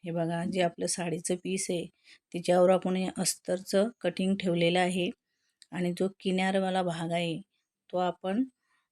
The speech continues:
अम, पाठीमागच्या साईडला ठेवलेला आहे, म्हणजे त्याचं किनार आपल्या पाठीमागे येईल.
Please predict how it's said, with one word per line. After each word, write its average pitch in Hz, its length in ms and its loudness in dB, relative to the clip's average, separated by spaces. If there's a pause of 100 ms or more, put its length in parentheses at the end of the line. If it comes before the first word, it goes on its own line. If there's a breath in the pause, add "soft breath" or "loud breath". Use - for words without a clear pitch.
अम, 170 280 -4 (200)
पाठीमागच्या 175 600 -2
साईडला 180 460 -2
ठेवलेला 180 400 2
आहे, 170 260 0 (420)
म्हणजे 175 300 -4
त्याचं 180 220 0 (100)
किनार 185 280 0
आपल्या 180 300 -4
पाठीमागे 180 560 0
येईल. 180 340 4